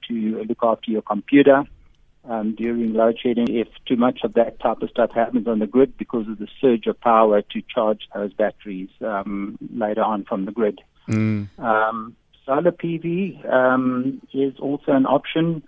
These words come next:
Speaker 1: Um, you could have it without storage and use the energy while the sun shines. Um, the problem with that is that most people are at work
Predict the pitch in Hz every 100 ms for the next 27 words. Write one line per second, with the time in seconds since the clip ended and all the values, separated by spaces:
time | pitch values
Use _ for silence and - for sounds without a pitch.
0 | - 117 110 110 107 107 117 - - 127
1 | 117 120 110 135 139 131 - - 139 143
2 | 143 - - 113 113 101 - 113 131 120
3 | 123 110 120 123 131 123 120 110 110 110
4 | 110 - 113 104 - 135 151 147 147 _
5 | _ _ _ _ _ - 117 113 107 110
6 | 107 110 107 - 123 135 123 123 113 104
7 | 123 123 131 - 117 110 110 110 113 117
8 | - 123 120 104 104 101 117 135